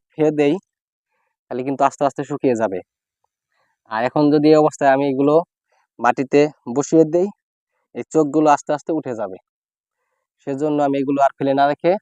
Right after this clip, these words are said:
এখানে বসিয়ে দিব। অবশ্য আপনারা একটু সময় যখন দিচ্ছেন, আর একটু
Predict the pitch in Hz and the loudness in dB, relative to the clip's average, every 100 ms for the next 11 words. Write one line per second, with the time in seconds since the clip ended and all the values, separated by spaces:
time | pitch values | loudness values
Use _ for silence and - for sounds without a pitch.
0 | _ _ _ _ _ _ _ _ _ - | _ _ _ _ _ _ _ _ _ -6
1 | 127 127 135 135 120 107 95 - _ _ | -2 -2 0 0 0 -4 -10 -12 _ _
2 | _ _ _ _ _ _ _ 123 120 135 | _ _ _ _ _ _ _ -10 -4 -2
3 | 123 - 131 127 175 _ _ _ _ _ | -4 -4 -2 -2 -4 _ _ _ _ _
4 | _ _ _ _ - 113 - 117 127 120 | _ _ _ _ -20 -16 -6 0 0 0
5 | 120 127 - 135 135 - 170 185 - _ | -2 -2 0 0 -2 -2 2 2 0 _
6 | _ _ _ _ _ - 123 | _ _ _ _ _ -12 -8